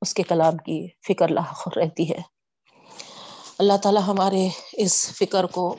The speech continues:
قبول فرما اور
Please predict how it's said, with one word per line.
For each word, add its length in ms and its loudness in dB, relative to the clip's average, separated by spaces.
قبول 260 4
فرما 360 -2
اور 120 4